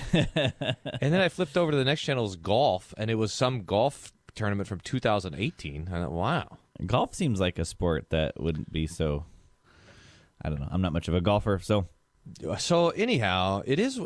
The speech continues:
Speaker 2: but it is, it, it, so two things have ha-, are happening at the same time, which is interesting to think about. Number one, our, our advances in understanding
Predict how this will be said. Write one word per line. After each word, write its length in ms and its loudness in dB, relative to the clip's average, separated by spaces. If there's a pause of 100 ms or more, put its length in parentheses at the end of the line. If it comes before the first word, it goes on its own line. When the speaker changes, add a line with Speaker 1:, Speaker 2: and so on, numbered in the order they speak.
Speaker 2:
but 140 2
it 100 2
is, 260 0
it, 460 -12 (100)
it, 140 -4
so 220 2
two 240 2
things 240 -4
have 100 -2
ha-, 220 0
are 100 2
happening 460 -2
at 60 -6
the 40 -12
same 240 -2
time, 220 0
which 140 -2
is 120 -6
interesting 460 0
to 80 -4
think 180 -4
about. 240 -4
Number 200 0
one, 440 -2 (880)
our, 340 4 (180)
our 220 4
advances 720 0
in 440 -2 (100)
understanding 880 0